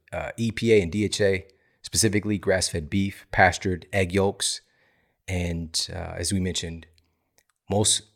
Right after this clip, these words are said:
popular for folks in that domain is gonna be fatty fish. All right, but then we've got krill oil, we've got algae oil, and we can get some conversion from plant-based sources.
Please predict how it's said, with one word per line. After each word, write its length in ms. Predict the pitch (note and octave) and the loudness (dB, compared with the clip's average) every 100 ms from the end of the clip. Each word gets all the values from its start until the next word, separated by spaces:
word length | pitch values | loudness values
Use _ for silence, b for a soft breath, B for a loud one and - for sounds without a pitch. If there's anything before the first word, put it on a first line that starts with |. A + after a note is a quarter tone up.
| - | -8
popular 400 | - G2+ A2 G2 | 0 2 2 -2
for 120 | - | -4
folks 400 | - F#2 F2 - - | -6 -4 -4 -6 -6
in 100 | F#2 | -6
that 160 | F#2 D#2+ | -4 -4
domain 460 | E2+ E2+ E2 D#2+ | -4 -4 -6 -8
is 100 | - | -8
gonna 180 | - D#2+ | -8 -8
be 140 | E2 D#2 | -8 -10
fatty 380 | - D#2+ D#2+ | -2 -2 -2
fish. 560 | D2+ - D2+ C#2 - - _ _ _ _ _ - | -8 -8 -8 -8 -12 -16 _ _ _ _ _ -10
All 60 | |
right, 80 | D2+ | -10
but 100 | - | -8
then 100 | E2+ | -6
we've 140 | E2 | -6
got 380 | D2 D#2 D2 - _ _ _ _ - | -2 -2 -2 -8 _ _ _ _ -4
krill 280 | - D3+ A#2+ | 0 2 2
oil, 400 | C3+ C#3 C#3+ C3+ _ - | -2 -2 -6 -12 _ -16
we've 100 | E2 | -6
got 240 | E2 D2+ - | -6 -6 -6
algae 380 | G#2 A2+ A2+ A#2 | -2 -2 -2 -2
oil, 340 | A#2 A#2 A#2+ b b b b b - | 0 0 -2 b b b b b -6
and 140 | F#2 | -2
we 100 | F2+ | -2
can 500 | F2 - A#2 B2 C3 | -4 0 2 4 2
get 220 | A#2 A#2 | 0 -2
some 220 | - G#2 G#2+ | 0 -2 -2
conversion 640 | A2+ G2 G#2 G2+ G#2+ G#2+ | 0 6 6 6 2 -4
from 180 | - D#2+ | -6 -6
plant-based 460 | F#2 E2 F#2 - | -4 -4 -2 0
sources. 580 | G2 G2+ - A2+ - | 0 -2 -4 -8 -10